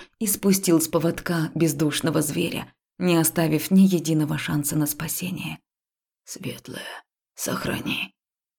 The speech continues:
Шёпот за спиной вывел Эми из ступора – в котором не было места мыслям о спасении души и бренного тела. Она легко освободилась из объятий брата и шагнула ближе, к самому краю берега. Сейчас она не думала о себе,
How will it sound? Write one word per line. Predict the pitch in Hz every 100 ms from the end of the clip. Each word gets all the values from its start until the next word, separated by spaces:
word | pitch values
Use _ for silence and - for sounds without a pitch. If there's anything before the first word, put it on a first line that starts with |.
| _ -
Шёпот | - 214 196 175
за | 165
спиной | - 175 170 165
вывел | 165 156 160 -
Эми | 170 175
из | - 185
ступора – | - 190 190 180 - _ _
в | -
котором | 226 220 196 190
не | 185 170
было | 170 170
места | 170 160 -
мыслям | 165 175 185 175 160 -
о |
спасении | 190 190 175 - 160 156
души | 151 - 165 156 - _
и | 185
бренного | 151 156 147 151 -
тела. | - 160 - - _ _ _ _ _ _
Она | 240 226 220
легко | 202 202 220
освободилась | 196 190 175 170 165 165 165
из | 170 170
объятий | 160 170 160 160
брата | 160 175 175 170 - _ 196
и |
шагнула | 190 196 175 180 180
ближе, | 190 196 - - _ _ _
к | -
самому | 220 196 175 170 160
краю | 160 156 151
берега. | 165 175 - 185 - _ _ _ _
Сейчас | - 233 226 214 202
она | 190 190
не | 185 175
думала | 185 190 175 160 -
о | 160
себе, | 180 165 175